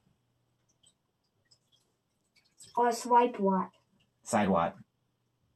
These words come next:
Speaker 1: Side Watt.
Speaker 2: Giga Swipe's better.
Speaker 1: No, wait. He should have two names.
Speaker 2: No, should he?
Speaker 1: Gig-, um, Giga Swipe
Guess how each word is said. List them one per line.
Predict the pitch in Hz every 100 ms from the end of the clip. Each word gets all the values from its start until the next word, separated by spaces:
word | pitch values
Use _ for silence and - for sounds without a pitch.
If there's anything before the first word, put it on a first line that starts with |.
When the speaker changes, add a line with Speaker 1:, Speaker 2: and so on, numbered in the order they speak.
| _
Speaker 1:
Side | - 196 190
Watt. | 196 202 - - 127
Speaker 2:
Giga | 117 101
Swipe's | 98 87 -
better. | 85 82 80 - _ _ _ _ - - - - _ _ _ _ - - - - - - - 381 - - - -
Speaker 1:
No, | 302 302
wait. | 277 - - -
He | 285 294
should | 320
have | 277 -
two | - 302
names. | 277 226 208 202 190 - _ _ _ -
Speaker 2:
No, | 113 113
should | 95 107 104
he? | 117 113 _ -
Speaker 1:
Gig-, | - 254 - - - - _ - _ _ _ _ -
um, | 240 233 220 196 - _ _ _ _ -
Giga | 233 285 285 277 _ _ _ _
Swipe | - - 294 277 277